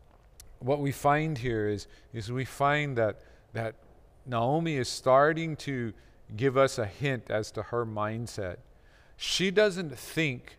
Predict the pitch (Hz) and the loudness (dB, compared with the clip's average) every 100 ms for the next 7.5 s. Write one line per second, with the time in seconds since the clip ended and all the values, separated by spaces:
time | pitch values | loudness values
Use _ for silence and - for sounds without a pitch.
0 | - 113 101 139 - - - - 147 147 | -14 -10 0 0 0 -6 -6 0 2 4
1 | 117 101 101 - 143 110 - 135 127 131 | 2 -4 -10 -8 -6 -6 0 0 0 -4
2 | 131 123 123 117 120 113 107 104 98 82 | -6 -8 -10 -6 -6 -4 -4 -2 -2 -4
3 | 85 - - - - - - - - - | -10 -18 -20 -20 -20 -20 -20 -20 -20 -10
4 | - 175 175 190 165 170 139 - - - | 0 2 6 6 4 -6 -8 -20 -8 -2
5 | 165 120 - 151 120 139 190 - - - | -2 -2 -4 -4 0 2 2 0 -20 -20
6 | - 160 139 135 - 143 - 131 113 107 | -2 0 2 0 -2 -4 -4 -2 0 0
7 | 95 101 101 98 | -4 -12 -14 -14